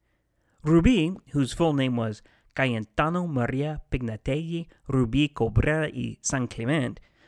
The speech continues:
arrived in the New World in seventeen sixty-four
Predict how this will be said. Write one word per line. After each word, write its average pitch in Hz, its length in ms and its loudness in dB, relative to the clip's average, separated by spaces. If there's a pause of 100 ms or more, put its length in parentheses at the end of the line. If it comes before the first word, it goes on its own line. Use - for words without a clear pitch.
(200)
arrived 214 380 2
in 226 80 6
the 208 80 6
New 185 180 4
World 147 320 2
in 120 120 0
seventeen 175 440 0
sixty-four 120 720 -4